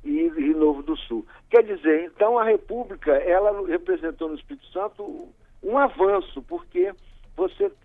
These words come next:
sai daquele centralismo e passa a, a, a dar mais autonomia às elites. Pra você ter ideia, no Império, nenhum senador foi, era capixaba, todos eram de fora. E mais ainda, o imperador nomeava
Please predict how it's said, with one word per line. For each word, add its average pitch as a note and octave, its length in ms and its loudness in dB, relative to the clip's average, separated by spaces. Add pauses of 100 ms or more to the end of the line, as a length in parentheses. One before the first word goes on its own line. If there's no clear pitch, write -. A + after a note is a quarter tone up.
(160)
sai A3 200 4
daquele E3+ 360 -4
centralismo F#4 880 -6
e F#4+ 120 -12
passa F3+ 680 -2 (340)
a, E3+ 600 0
a, C#3 760 -4
a - 100 -4
dar E3+ 160 6
mais F#3 160 0
autonomia F3 960 -4
às C#3 220 -4
elites. D#3 480 -10 (240)
Pra - 100 -12
você A#3+ 260 0
ter B3 220 -2
ideia, G#3+ 360 2
no G3+ 100 0
Império, G3+ 560 0 (220)
nenhum C#4+ 400 -4
senador G#3+ 840 0 (400)
foi, G#3 280 0
era F#3 200 0
capixaba, E3 720 -4
todos C#4 340 2
eram A#3+ 200 -2
de - 100 -20 (140)
fora. E3+ 280 -2 (320)
E G#3+ 80 -10
mais A#3 280 0
ainda, G3 200 0
o G3+ 140 -4
imperador G3 480 0
nomeava F3+ 800 -2